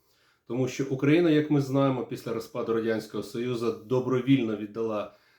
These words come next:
свої запаси ядерної зброї, стратегічного озброєння, вз-, на вз-, взамін, е... отримала Будапештський меморандум, точніше, папірець, який наразі не виконується. Підписали його Сполучені Штати Америки, Велика Британія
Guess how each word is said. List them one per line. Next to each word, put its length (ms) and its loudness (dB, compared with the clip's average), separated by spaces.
свої 380 2
запаси 480 -2
ядерної 540 -2
зброї, 360 2
стратегічного 960 0
озброєння, 800 -2
вз-, 960 -2
на 320 2
вз-, 400 -4
взамін, 580 4
е... 60 -16
отримала 600 2
Будапештський 880 -2
меморандум, 640 0
точніше, 460 -2
папірець, 840 -2
який 340 2
наразі 680 2
не 200 0
виконується. 680 0
Підписали 680 0
його 200 -4
Сполучені 480 -8
Штати 280 -8
Америки, 440 -2
Велика 340 -2
Британія 680 -2